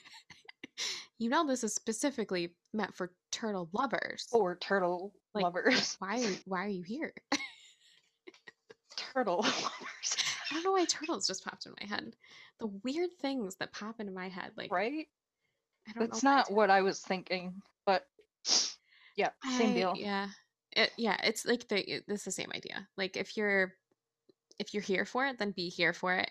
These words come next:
Speaker 1: and then keep scrolling. And at this, if you're not here for it, then get the fuck out.
Speaker 2: Have you ever gotten into an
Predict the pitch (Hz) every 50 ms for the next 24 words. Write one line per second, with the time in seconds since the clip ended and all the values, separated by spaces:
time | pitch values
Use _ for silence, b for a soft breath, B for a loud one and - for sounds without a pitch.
0 | - - 185 185 180 185 175 170 175 - _ _ _ _ _ _ _ _ _ -
1 | - 185 - - - 120 98 135 151 170 190 220 220 214 - - - 190 185 180
2 | 180 - 175 - - _ - - - - - - 180 - - 175 180 180 185 175
3 | 180 175 190 - - 180 165 - - 165 - _ _ _ _ _ _ _ _ _
4 | _ _ _ _ - - - - - 226 - 240 226 170 - _ _ _ _ _
5 | _ _ _ - 226 247 233 233 226 240 233 247 240 233 240 233 214 208 - -
6 | - - 208 202 202 196 190 190 180 185 190 180 B B B B B B B _
7 | _ _ _ _ _ _ _ _ _ _ - 208